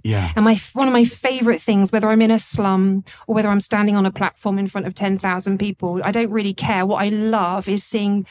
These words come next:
Speaker 2: people encounter Jesus.
Speaker 1: Yeah.
Speaker 2: And so getting to travel the world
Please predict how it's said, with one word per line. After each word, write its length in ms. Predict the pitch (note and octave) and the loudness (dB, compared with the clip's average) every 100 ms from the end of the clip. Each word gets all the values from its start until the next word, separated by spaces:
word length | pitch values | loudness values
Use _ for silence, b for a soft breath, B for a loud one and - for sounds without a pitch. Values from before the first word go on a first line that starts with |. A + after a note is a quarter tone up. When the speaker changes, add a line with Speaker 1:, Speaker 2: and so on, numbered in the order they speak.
| b - | b -18
Speaker 2:
people 520 | - C4 A#3+ A3+ G3 | -8 -6 -4 -2 -2
encounter 720 | - G3 - G3 G3 F#3+ F#3+ E3+ | -2 -4 -4 -4 -2 -2 -4 -6
Jesus. 720 | - E3 E3+ - G2 - - | -8 -8 -8 -10 -10 -8 -6
Speaker 1:
Yeah. 220 | F#2+ F2+ E2+ - | -4 -2 -4 -2
Speaker 2:
And 160 | A3+ A3+ | 2 4
so 120 | B3 | 2
getting 280 | A#3 B3+ A#3+ | 0 0 0
to 80 | A#3+ | 0
travel 360 | - A#3 A3+ | 0 0 2
the 100 | G#3+ G3 | 0 0
world 380 | E3 E3+ F3 F#3 | -2 -2 -2 -4